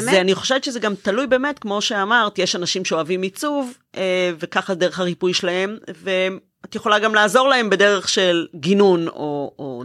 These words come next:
Speaker 2: דרך
Speaker 1: נכון.
Speaker 2: אחרת.
Speaker 1: אני חושבת שבעניין של ה-, באמת של חוש השמיעה, זה, זה להיות רגע קשוב לעצמך, שזה א' ב' של עיצוב בכלל, אני חושבת של עיצוב החיים ועיצוב הנפש, זה רגע להקשיב לעצמך ולשאול את עצמך,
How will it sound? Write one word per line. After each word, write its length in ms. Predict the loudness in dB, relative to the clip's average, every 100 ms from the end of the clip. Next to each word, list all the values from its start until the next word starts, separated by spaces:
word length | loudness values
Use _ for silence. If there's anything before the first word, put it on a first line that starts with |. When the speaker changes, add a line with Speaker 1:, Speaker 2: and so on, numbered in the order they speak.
| 0
Speaker 2:
דרך 200 | 0 0
Speaker 1:
נכון. 140 | -2
Speaker 2:
אחרת. 220 | -2 -4 -12 -16 -6
Speaker 1:
אני 160 | -4 -2
חושבת 380 | -4 -2 -2
שבעניין 600 | 0 -2 0 0 0 0
של 180 | 2 2
ה-, 240 | 4 2 0 -4
באמת 280 | -6 -4 -4
של 100 | -6
חוש 240 | -6 -8
השמיעה, 400 | -8 -6 0 0 0
זה, 220 | -2 -2 -4 -8
זה 220 | -6 -2
להיות 320 | 2 2 2 2
רגע 220 | 0 0
קשוב 420 | -4 -2 -2 0
לעצמך, 560 | -2 -4 -8 -10 -2 0 0
שזה 300 | -2 -2 0
א' 160 | 0 -2 -4
ב' 80 | -4
של 200 | -2 -2
עיצוב 480 | -2 -4 -4 -2 -4
בכלל, 420 | -4 0 2 2 2
אני 80 | -2
חושבת 220 | -6 -4
של 140 | -2
עיצוב 380 | -2 -2 -2 -2
החיים 340 | 0 2 4
ועיצוב 360 | 4 2 0 -2
הנפש, 440 | -2 -4 -4 -8 -10 -18 -18 -18 -14
זה 160 | -2 2
רגע 220 | 4 4
להקשיב 340 | 2 2 2
לעצמך 460 | 2 0 -2 -2 -2 -2
ולשאול 300 | -4 -2 -2
את 80 | -2
עצמך, 380 | -2 -4 -2